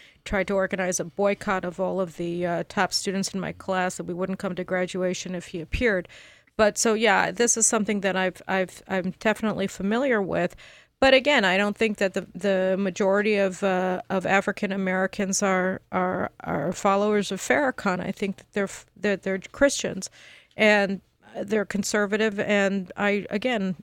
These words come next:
I, I really don't see any reason why this has to be a long-standing, uh, rift between, uh, Israel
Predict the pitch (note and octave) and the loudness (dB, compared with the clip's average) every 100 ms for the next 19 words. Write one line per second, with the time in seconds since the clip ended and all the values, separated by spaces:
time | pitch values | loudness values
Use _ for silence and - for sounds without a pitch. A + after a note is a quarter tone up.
0 | _ - C3 D3 - A#3 A3 B3 C4 A#3+ | _ -10 -8 -6 0 0 2 2 2 0
1 | A3+ - A#3 G#3 G#3 G3+ G3+ G3 F#3+ F#3+ | -2 -2 0 0 0 0 -2 -2 -2 0
2 | G3 G3+ G3 - - - _ A3 - G#3 | 2 2 0 -4 -18 -20 _ 2 4 2
3 | G3 A3 G3 F#3 F#3+ F#3 F3+ F#3+ - G3+ | 2 -2 0 0 0 0 -2 -4 -4 0
4 | G3+ G3 F#3+ F3 F3 F#3+ - F#3 F3 - | 0 0 0 -2 -2 -6 -4 -4 -2 2
5 | A3 F#3+ - - F#3+ - A3 G3 F#3 F#3 | 2 2 -4 -8 -6 -2 0 0 -2 -4
6 | - - _ _ - G3 F3+ F3 - G3+ | -8 -18 _ _ -4 0 2 2 2 4
7 | G#3+ - F#3 C#2+ C#2+ G3+ | 2 0 -2 0 -2 -4